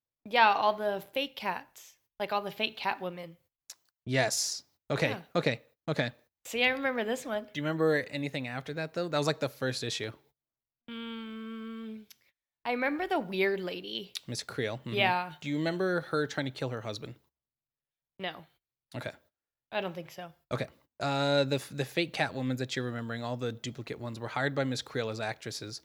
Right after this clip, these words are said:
Speaker 1: Yeah, I do know
Speaker 2: Um, so
Speaker 1: that.
Speaker 2: that they could lure Catwoman to her.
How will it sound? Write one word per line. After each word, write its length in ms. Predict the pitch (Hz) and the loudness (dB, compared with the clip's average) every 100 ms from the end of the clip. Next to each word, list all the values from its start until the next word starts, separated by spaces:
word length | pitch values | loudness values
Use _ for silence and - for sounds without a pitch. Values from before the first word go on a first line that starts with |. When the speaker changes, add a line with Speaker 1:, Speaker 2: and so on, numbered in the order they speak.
| - | -2
Speaker 1:
Yeah, 340 | 226 208 175 - - | 4 4 4 -4 -6
I 80 | |
do 120 | 233 240 | -2 0
know 60 | |
Speaker 2:
Um, 240 | 127 120 120 | 2 0 0
so 140 | - | 0
Speaker 1:
that. 140 | 127 127 | 2 2
Speaker 2:
that 60 | |
they 100 | 135 123 | 2 0
could 160 | 127 | 0
lure 340 | 117 127 123 117 | -2 0 0 -2
Catwoman 440 | - 120 117 113 | -2 -2 -2 -6
to 60 | - | -6
her. 220 | 110 | -8